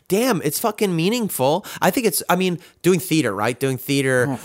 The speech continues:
Speaker 1: I used to be like, just in terms of finding meaning, right? And finding
Speaker 2: Yeah.
Speaker 1: meaning with your creations and, like, truly what matters to you. I-, is it about being famous? I think it's reasonable to say that there is a desire to support yourself. Like, that's fine, you know, to say, like,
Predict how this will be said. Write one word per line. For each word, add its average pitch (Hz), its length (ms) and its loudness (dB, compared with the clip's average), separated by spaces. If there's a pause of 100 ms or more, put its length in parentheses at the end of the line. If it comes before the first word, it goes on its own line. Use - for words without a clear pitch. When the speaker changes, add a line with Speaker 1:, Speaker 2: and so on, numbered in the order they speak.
(180)
Speaker 1:
I 131 80 4
used 143 240 2
to 147 60 2
be 131 200 2
like, 117 360 2
just 170 200 0
in 185 80 -2
terms 147 200 -2
of 127 100 -4
finding 120 340 0
meaning, 107 320 -2
right? 104 240 0
And 113 80 -8
finding 135 220 0
Speaker 2:
Yeah. 120 60 -2
Speaker 1:
meaning 143 220 2
with 131 120 -2
your 123 100 -6
creations 110 680 -8
and, 113 120 -6
like, 110 240 -4 (480)
truly 180 340 2
what 123 160 0
matters 107 380 -4
to - 120 -12
you. 78 160 -12
I-, 143 200 0
is 143 180 0
it 156 60 0
about 147 160 0
being 147 160 -4
famous? 143 340 -2
I 156 80 0
think 180 220 -2
it's - 180 -4
reasonable 165 500 0
to 139 80 -6
say 127 380 0 (260)
that 127 220 -2
there 127 200 0
is 139 320 0
a 135 80 0
desire 113 500 0
to - 180 -8
support 101 460 -4
yourself. 127 600 -6
Like, 120 200 -2
that's 165 220 -2
fine, 131 440 -6
you 143 100 -6
know, 139 100 -2
to 127 180 -8
say, 120 200 -2
like, 117 220 -2